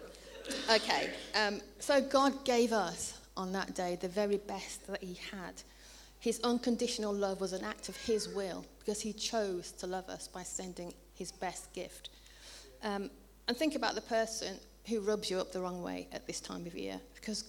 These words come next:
Jesus came for him or her too. Think about, uh, the suicide bomber, the rapist, the thief who broke into your home.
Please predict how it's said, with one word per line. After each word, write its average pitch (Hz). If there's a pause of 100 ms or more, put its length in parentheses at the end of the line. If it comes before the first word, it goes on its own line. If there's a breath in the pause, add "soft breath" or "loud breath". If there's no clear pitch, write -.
(160)
Jesus 214 (380)
came 185
for 180 (220)
him 190
or 180
her 170
too. 175 (640 loud breath)
Think 240
about, 202 (200)
uh, 202
the 202
suicide 202
bomber, 170 (840)
the 214
rapist, 220
the 196
thief 226
who 214
broke 208
into 196
your 185
home. 160